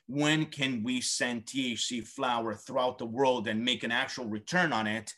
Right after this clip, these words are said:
that question is not fully answered yet. I think we're a lot closer than we were three to four years ago. But again, uh, like, it being federally illegal for the U S, that completely gets rid of that market.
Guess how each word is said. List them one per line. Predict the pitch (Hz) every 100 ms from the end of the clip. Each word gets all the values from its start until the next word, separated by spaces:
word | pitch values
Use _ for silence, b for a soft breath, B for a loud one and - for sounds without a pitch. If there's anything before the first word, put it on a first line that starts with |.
| B B B
that | 175 170
question | 175 165 147
is | 127 127
not | 127 -
fully | - 123 113
answered | 107 110 104 101 90
yet. | 92 85
I | 113
think | 139 117
we're | 123
a | 120
lot | 127 123
closer | 123 117 113
than | 107 107
we | 107
were | 110 107
three | - 117
to | 104
four | - 120
years | 139 233 214 139
ago. | 113 117 110 - B B B -
But | 160
again, | 117 139 127 123 104 b b -
uh, | 123
like, | 123 113 110
it | 170 170 -
being | 151 143
federally | 113 - 151 147 143 135 127 123 127
illegal | 139 127 147 135 131
for | 110 120
the | 113
U | 127 160
S, | 170 127 - -
that | 135 -
completely | 107 135 127 120 113 - - 110
gets | 113 127 -
rid | 131
of | 117
that | 139 127
market. | 104 92 98 90